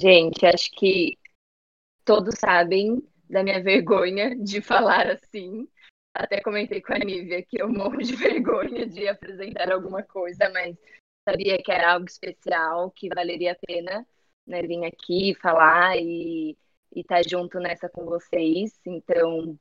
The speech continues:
obrigada, Nívia, Mi, por ter topado, né, por ter trazido esse, essa proposta. É, e, assim, nas próximas, tamo junto, porque, apesar de ser difícil, já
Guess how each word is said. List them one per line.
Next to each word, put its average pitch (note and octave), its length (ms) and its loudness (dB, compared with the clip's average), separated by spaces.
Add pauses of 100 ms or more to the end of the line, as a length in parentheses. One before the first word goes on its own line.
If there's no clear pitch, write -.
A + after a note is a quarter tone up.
obrigada, D#3+ 440 2
Nívia, A3 560 0 (300)
Mi, G3+ 500 -2 (160)
por F3+ 120 -8
ter F3+ 160 -8
topado, F#3 720 -4
né, F#3 260 -8
por F3 140 -18
ter - 120 -14
trazido E3 420 -6
esse, E3+ 400 -8
essa - 240 -8
proposta. F3 880 -2 (540)
É, E3+ 840 0
e, F#3 360 -10
assim, G#3+ 500 -8 (200)
nas F#3 220 -8
próximas, G3 600 0
tamo F#3+ 280 -6
junto, F#3+ 420 -6
porque, E3+ 460 -4 (200)
apesar F3+ 240 0
de - 80 -12
ser - 140 -4
difícil, G#3 680 -4
já F3+ 500 4